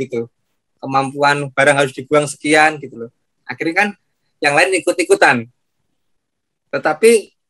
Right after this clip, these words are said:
di hari itu bisa berubah di hari berikutnya gitu loh. Jadi harga itu tidak bisa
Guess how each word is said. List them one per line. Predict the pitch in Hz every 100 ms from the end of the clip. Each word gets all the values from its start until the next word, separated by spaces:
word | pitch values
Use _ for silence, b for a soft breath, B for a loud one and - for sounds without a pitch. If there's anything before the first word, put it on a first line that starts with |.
| _ _ _
di | 156 131
hari | 131 131 131
itu | 139 - 220
bisa | 156 160
berubah | 147 156 131 190 208 _ _ _ _ _ _ _
di | -
hari | 143 143 156
berikutnya | 165 160 214 196
gitu | 175 156 139
loh. | 113 - _ _ _
Jadi | - 135 170
harga | 151 170
itu | 165 226
tidak | 196 147 139
bisa | 139 156 151 151